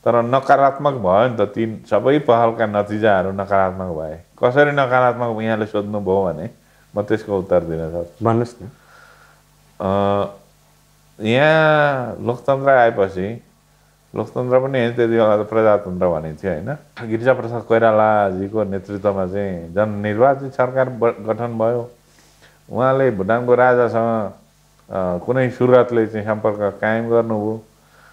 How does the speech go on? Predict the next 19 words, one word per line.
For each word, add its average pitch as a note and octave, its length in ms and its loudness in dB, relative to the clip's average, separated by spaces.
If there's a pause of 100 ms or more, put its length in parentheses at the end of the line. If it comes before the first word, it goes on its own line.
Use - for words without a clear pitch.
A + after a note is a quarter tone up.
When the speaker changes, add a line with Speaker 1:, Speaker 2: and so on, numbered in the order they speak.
(240)
Speaker 1:
वार्ता G#2 400 4
गर्ने G2 280 2
सहमति A2+ 540 0
भयो। G#2+ 340 -4 (1300)
अनि C#3+ 140 0
वार्ता C3+ 500 6
गर्न G#2 440 -2 (200)
शेरबहादुर C3 380 4
देउवाको B2 420 4
नेतृत्वमा A2+ 600 -4
चाहिँ F2 240 -12
टोली B2 220 2
पठाउनु A2+ 360 0
भयो G#2+ 160 -4
उहाँले, A2 380 -4 (680)
है, A2+ 220 -4
गृह A2+ 260 4
मन्त्रालय F#2+ 680 2
स्तरमा। G#2 440 0